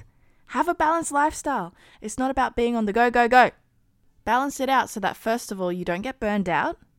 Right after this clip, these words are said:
and you can also just live your life. Live. Lesson number ten that I learned is that you can love people from afar. Get this written on a t-shirt. You cannot help those that don't want to be helped.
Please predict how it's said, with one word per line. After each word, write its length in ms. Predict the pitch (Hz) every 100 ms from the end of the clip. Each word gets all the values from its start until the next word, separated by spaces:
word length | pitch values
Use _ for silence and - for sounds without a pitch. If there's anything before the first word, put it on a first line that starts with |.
| _ _ _ _ -
and 100 | 254
you 60 |
can 120 | 262 294
also 220 | 294 311
just 200 | 302 262
live 260 | 233 285
your 120 | 294 277
life. 500 | 294 311 247 - - _ _ _ _ _ _ -
Live. 540 | 240 302 277 185 - _ _ _ - - - - -
Lesson 340 | 262 - 285
number 200 | 269 233
ten 300 | 226 233 226
that 120 | 226
I 80 | 240
learned 480 | 240 254 330 - - - _ -
is 160 | 202 208
that 340 | 202 196 - _ _ -
you 160 | 240 302
can 200 | 339 302
love 240 | 269 269
people 280 | 240 214 220
from 180 | - 190
afar. 460 | 180 180 160 226 - - _ _ - - -
Get 240 | 349 349
this 260 | 247 - -
written 300 | - 190 185
on 100 | 170
a 60 |
t-shirt. 460 | 175 170 170 160 - - _ _ _ _ _ _ _ _ -
You 100 | 277
cannot 400 | 330 330 349 349
help 300 | - 269 -
those 380 | 254 247 247 -
that 160 | 214
don't 180 | 208 190
want 160 | 196 196
to 60 |
be 140 | 208 185
helped. 420 | 190 - -